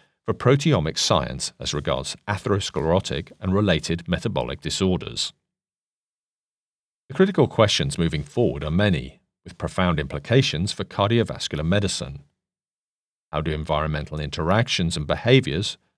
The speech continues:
such as diet, nutrition, exercise, and smoking, work at the protein level to initiate and promote atherosclerosis? What crucial intercellular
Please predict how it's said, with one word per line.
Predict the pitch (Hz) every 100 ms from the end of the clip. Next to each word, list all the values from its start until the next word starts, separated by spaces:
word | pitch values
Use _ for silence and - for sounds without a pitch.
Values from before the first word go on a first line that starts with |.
| -
such | - 73
as | 71
diet, | 78 71 78 73
nutrition, | 67 67 - 82 - 78 78
exercise, | 80 - 82 - 71 73 -
and | 85
smoking, | 82 - 85 82 - 90 - _ _ _ _ _
work | 135 165 78 71 - -
at | 104
the |
protein | - 143 151 143 127
level | 87 67 69 87 - -
to | 104
initiate | 127 143 - - 80
and | - 92
promote | 113 101 67 69 -
atherosclerosis? | 87 - 67 - - 82 101 117 - - - - _ _ _ _ _ _ _ _ _ _ _ _ -
What | -
crucial | - 78 - - -
intercellular | 80 - - - 120 82 71 80